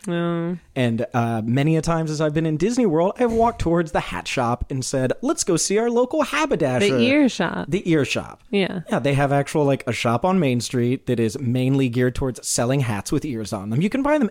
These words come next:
Speaker 2: elsewhere in the park, uh, but I've sounded like a real jackass <laughs> walking into that store.
Speaker 1: Go to the haberdasher.
Speaker 2: I think I've even said to the person
Speaker 1: Well
Speaker 2: uh, working behind the counter, "You know, you're my favorite haberdasher."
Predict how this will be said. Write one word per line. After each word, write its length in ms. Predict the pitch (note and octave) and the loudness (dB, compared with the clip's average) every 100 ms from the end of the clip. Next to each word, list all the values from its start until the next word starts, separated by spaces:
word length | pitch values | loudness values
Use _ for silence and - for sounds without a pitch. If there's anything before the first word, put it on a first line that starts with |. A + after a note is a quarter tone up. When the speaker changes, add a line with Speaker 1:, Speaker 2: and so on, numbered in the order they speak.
| - | 0
Speaker 2:
elsewhere 320 | D3 - C#3 | 0 0 -2
in 100 | A#2 | -4
the 60 | |
park, 420 | G#2+ - A#3 A#2+ - - _ - | -6 -6 -4 -6 -8 -20 _ -6
uh, 100 | B2+ | -4
but 120 | C#3 | -2
I've 160 | F#3+ A3+ | -2 -2
sounded 260 | A3+ F#3 | 0 2
like 140 | E3+ C3+ | 0 0
a 80 | |
real 220 | A#2 F#3+ A3+ | 2 2 2
jackass 580 | A2+ B2+ C#3 A#2+ F#2+ - - - - - C#3+ | 0 -2 0 -2 -2 -2 0 0 0 0 2
<laughs> 20 | |
walking 340 | B2 A#2 - C3 | 2 0 0 2
into 140 | C3 | 2
that 200 | C3 C3+ | 2 0
store. 200 | - - | 0 2
Speaker 1:
Go 220 | B2+ - C#3 | 6 6 4
to 120 | E4 | 4
the 100 | C#4 | 2
haberdasher. 720 | C#4 C#4+ C#4 A#3 F3 - D#3 | 2 2 2 2 0 0 0
Speaker 2:
I 60 | |
think 200 | D#3+ F#3 | 2 2
I've 140 | C4+ C4+ | 2 2
even 200 | B3 G#3 | 0 0
said 220 | - C#3 | 0 0
to 40 | E3 | 0
the 80 | E3 | -2
person 300 | - D#4 D#4 | 2 4 6
Speaker 1:
Well 300 | C#4+ C#4 C3+ | 6 6 4
Speaker 2:
uh, 180 | C#3+ B2+ | 4 2
working 360 | B2 D3 D3+ | 2 0 0
behind 280 | C3 C3+ C#3+ | 0 2 2
the 60 | C#3+ | 0
counter, 420 | - A#2+ B2+ C#3 | 0 -2 0 2
"You 240 | C#3 B2 E3+ | 2 2 2
know, 160 | F#3+ | 4
you're 240 | F3+ C4 C#4+ | 2 2 2
my 160 | E3+ | 2
favorite 400 | C#3 D#3 C3 A#2+ | 2 2 2 0
haberdasher." 960 | G#2 A2+ A2+ B2 A#2 A#2+ A#2 C3 C3 D#3 | -2 -2 -2 -2 -2 -2 -2 0 0 0